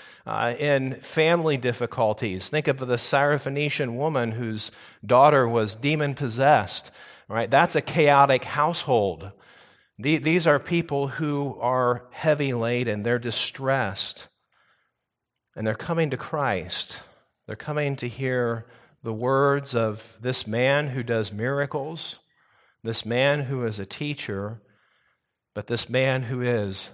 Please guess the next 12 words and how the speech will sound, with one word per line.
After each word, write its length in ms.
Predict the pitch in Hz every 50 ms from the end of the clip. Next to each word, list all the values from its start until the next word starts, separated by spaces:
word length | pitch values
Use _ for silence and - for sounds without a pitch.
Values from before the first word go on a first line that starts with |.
| - _
the 100 | 110 101
Son 260 | - - - 127 120
of 140 | 110 101 -
God, 480 | - 113 113 104 82 82 87 92 98 - _ _ _ _ _ _ _ _ _ _
this 200 | 117 117 - -
man 300 | 123 135 147 147 147 143
who 180 | 127 139 139 135
is 200 | 135 131 117 113
the 100 | 120 113
King 580 | - - - - 156 151 143 131 131 131 127
of 180 | - 113 113 -
Kings 680 | - - - 143 135 127 117 101 92 101 101 - -